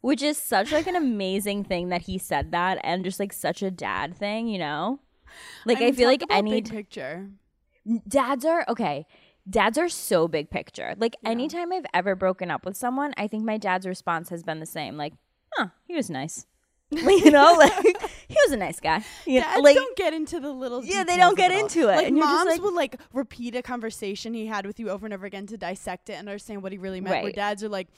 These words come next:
Speaker 2: "Eh, I didn't like how he shook my hand that first time.
Speaker 1: It's like,
Speaker 2: Didn't like
Speaker 1: "Yeah,
Speaker 2: that
Speaker 1: you know,
Speaker 2: handshake."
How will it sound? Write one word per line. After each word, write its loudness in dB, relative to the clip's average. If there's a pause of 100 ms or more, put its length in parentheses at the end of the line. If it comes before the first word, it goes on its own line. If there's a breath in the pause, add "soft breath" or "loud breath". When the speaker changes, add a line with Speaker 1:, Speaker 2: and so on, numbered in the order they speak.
(220 soft breath)
Speaker 2:
"Eh, -4
I 2
didn't 0
like 0
how -2
he -4
shook -8
my -6
hand -6
that -8
first -12
time. -10 (380 soft breath)
Speaker 1:
It's -16
like, -10
Speaker 2:
Didn't 2
like 4
Speaker 1:
"Yeah, 2
Speaker 2:
that -2
Speaker 1:
you 0
know, 2
Speaker 2:
handshake." -4